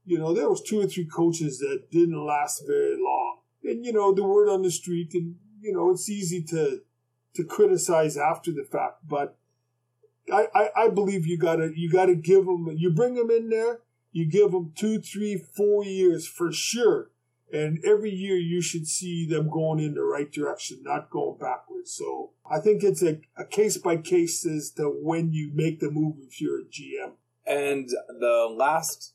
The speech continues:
Speaker 2: tweet that we'll talk about quickly was you, this one actually got a lot of interest, including from Chris Nilan.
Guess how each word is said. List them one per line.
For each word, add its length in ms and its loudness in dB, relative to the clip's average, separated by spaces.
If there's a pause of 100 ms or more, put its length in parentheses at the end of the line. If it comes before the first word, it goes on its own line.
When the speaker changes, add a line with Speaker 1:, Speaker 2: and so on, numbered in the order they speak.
(120)
Speaker 2:
tweet 340 -6
that 100 4
we'll 200 0
talk 300 -2
about 240 -2
quickly 540 -4 (280)
was 400 0
you, 460 -10
this 220 0
one 160 0
actually 320 -4
got 200 0
a 40 0
lot 320 0
of 200 -4 (140)
interest, 560 -6
including 560 -8
from 300 -8
Chris 320 -6
Nilan. 460 -4